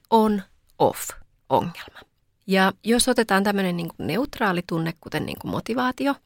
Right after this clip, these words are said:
niin aamulla kun herää, niin ei kauheasti kiinnosta. Ja sitten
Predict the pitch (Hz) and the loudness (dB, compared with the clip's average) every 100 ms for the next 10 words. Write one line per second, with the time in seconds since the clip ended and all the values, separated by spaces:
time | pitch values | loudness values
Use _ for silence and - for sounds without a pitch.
0 | _ 196 190 180 175 - _ - 202 185 | _ 0 2 4 2 -2 _ 2 4 4
1 | 175 175 160 160 151 139 151 160 _ _ | 4 2 2 2 2 0 -2 -6 _ _
2 | _ - 175 - - - - - - - | _ -8 -6 -4 -4 -2 -2 -4 -8 -20
3 | _ - 285 269 - 277 - _ _ _ | _ -6 0 2 0 -4 -6 _ _ _
4 | - 214 202 - 190 | -6 -2 -2 0 -2